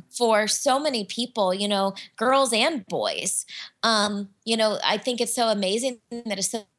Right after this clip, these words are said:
really has transcended gender. Like, so many boys that love Ahsoka just as much as the girls do. And, and so, and that's another reason why I try not to take anything for granted,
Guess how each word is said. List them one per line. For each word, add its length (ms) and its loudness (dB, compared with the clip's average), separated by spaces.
really 220 0
has 300 2
transcended 840 -4
gender. 540 0
Like, 280 0
so 140 4
many 360 -2
boys 360 0
that 160 -4
love 140 -2
Ahsoka 380 -2
just 200 -2
as 120 -6
much 180 -4
as 100 -6
the 60 -6
girls 340 -2
do. 200 0
And, 160 0
and 140 4
so, 240 4
and 160 0
that's 180 2
another 260 2
reason 360 0
why 260 2
I 60 0
try 200 -2
not 180 0
to 60 -8
take 320 -4
anything 480 0
for 140 -4
granted, 560 0